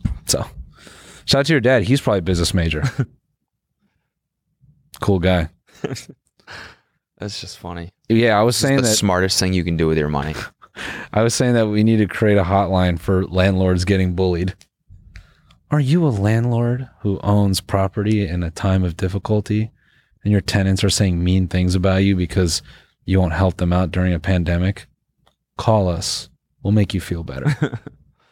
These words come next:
Speaker 2: <laughs>
Speaker 1: Something like that.
Speaker 2: That's good.
Speaker 1: I don't know why I did that to you.
Speaker 2: Why?
Speaker 1: Just made eye contact for that whole
Speaker 2: I'm not a
Speaker 1: monologue.
Speaker 2: landlord.
Speaker 1: Yeah. It doesn't appeal to you.
Speaker 2: I'm not a landlord.
Speaker 1: Yeah.
Speaker 2: Please don't hate me.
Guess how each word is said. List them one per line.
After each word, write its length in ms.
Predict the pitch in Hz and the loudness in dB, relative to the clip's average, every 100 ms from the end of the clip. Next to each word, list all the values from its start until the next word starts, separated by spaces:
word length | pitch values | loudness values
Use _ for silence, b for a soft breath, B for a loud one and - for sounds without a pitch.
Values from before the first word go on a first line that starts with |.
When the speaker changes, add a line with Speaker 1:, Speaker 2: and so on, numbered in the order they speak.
| _ | _
Speaker 2:
<laughs> 720 | _ _ _ _ - - - | _ _ _ _ -20 -20 -10
Speaker 1:
Something 340 | - 90 - - | -4 -4 -4 -6
like 200 | 90 - | -6 -8
that. 200 | - - | -8 -8
Speaker 2:
That's 220 | 104 95 | -10 -12
good. 240 | - 92 90 _ _ _ | -16 -16 -16 _ _ _
Speaker 1:
I 60 | 101 | 0
don't 40 | |
know 80 | 110 | 2
why 140 | 104 95 | 4 2
I 40 | |
did 180 | 90 92 | 2 2
that 140 | 85 | 0
to 100 | - | 0
you. 280 | 90 87 82 - _ _ _ _ _ _ | 0 2 0 -6 _ _ _ _ _ _
Speaker 2:
Why? 280 | - 98 92 _ _ _ _ _ _ - | -12 -10 -10 _ _ _ _ _ _ -14
Speaker 1:
Just 120 | - | -2
made 140 | 95 | 0
eye 180 | 80 85 | 2 0
contact 440 | 80 87 87 85 82 | 0 -2 0 -2 0
for 60 | |
that 60 | 87 | 0
whole 120 | 90 | 0
Speaker 2:
I'm 60 | 87 | 0
not 80 | 87 | 0
a 40 | |
Speaker 1:
monologue. 240 | 85 87 87 | 0 0 -2
Speaker 2:
landlord. 360 | 82 90 95 _ _ _ _ - | -6 -8 -8 _ _ _ _ -4
Speaker 1:
Yeah. 260 | 87 82 82 _ _ _ _ | -2 -2 -6 _ _ _ _
It 180 | 104 101 | -4 0
doesn't 220 | 110 104 | 0 0
appeal 300 | 95 107 98 | -4 -2 -2
to 80 | 87 | -2
you. 140 | 87 82 | -6 -4
Speaker 2:
I'm 120 | 127 | -2
not 120 | 143 | 0
a 40 | 139 | 2
landlord. 400 | 139 117 95 - | 0 0 -2 -2
Speaker 1:
Yeah. 260 | 98 90 92 _ | -4 -4 -8 _
Speaker 2:
Please 140 | 131 | -4
don't 100 | 139 | -2
hate 120 | 139 | -2
me. 160 | 113 | -6